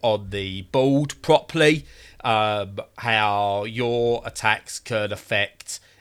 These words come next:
enemy attacks and what it could do in terms of your spacing with them and how you can, like, double up on attacks or how you can be doubled up on and really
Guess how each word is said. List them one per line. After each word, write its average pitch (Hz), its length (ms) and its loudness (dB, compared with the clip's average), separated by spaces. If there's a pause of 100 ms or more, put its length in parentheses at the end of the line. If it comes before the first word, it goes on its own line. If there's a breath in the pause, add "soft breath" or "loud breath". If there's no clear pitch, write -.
(140)
enemy 123 400 2
attacks 113 640 0
and 101 160 -8
what 107 160 -2
it - 100 -12
could 104 200 -12
do 101 240 -2
in 104 80 -8
terms 98 340 -6
of 98 160 -14
your 110 60 -14
spacing 104 640 -4
with 104 280 -8
them 101 220 -4
and 92 200 -10 (340 loud breath)
how 123 200 6
you 104 180 -4
can, 104 240 -8
like, 101 320 -4
double 107 320 2
up 101 200 -2
on 107 120 -4
attacks 104 500 -2
or 95 80 -6
how 90 60 -2
you 95 240 -6
can - 100 -14
be 104 120 -8
doubled 101 440 -4
up 98 260 -4
on 101 300 -2
and 98 220 -14
really 113 220 -6